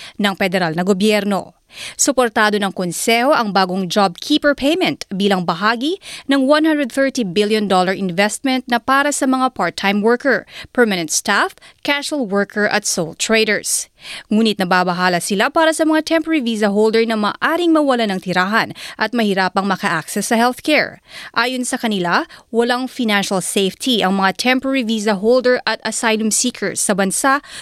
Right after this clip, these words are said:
kumpara sa mga temporary visa holder mula New Zealand. Sa Spain, dumating na ang isang milyon test kit o isang milyong test kit,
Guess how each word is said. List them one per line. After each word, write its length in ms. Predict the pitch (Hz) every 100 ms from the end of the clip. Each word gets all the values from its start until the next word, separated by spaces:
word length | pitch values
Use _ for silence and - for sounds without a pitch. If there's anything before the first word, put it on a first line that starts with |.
| -
kumpara 400 | 403 370 311 277
sa 160 | 277 269
mga 240 | 233 226
temporary 480 | - 233 220 226 208
visa 320 | 185 180 180
holder 400 | 196 208 214 208
mula 320 | 240 247 165
New 240 | 165 180 175
Zealand. 480 | 202 196 160 - - - - _ - _ _ _ _ _ _ - - - - - - -
Sa 80 |
Spain, 480 | 294 - 269 311 349
dumating 400 | 247 240 233 196
na 240 | 185 202 214
ang 160 | 202
isang 480 | 220 - 214 202 196
milyon 400 | 208 208 208 202
test 320 | - 190 -
kit 240 | - 277 - -
o 160 | 208 220
isang 320 | - 294 339
milyong 240 | 247 208
test 320 | 185 208 170 -
kit, 320 | 233 381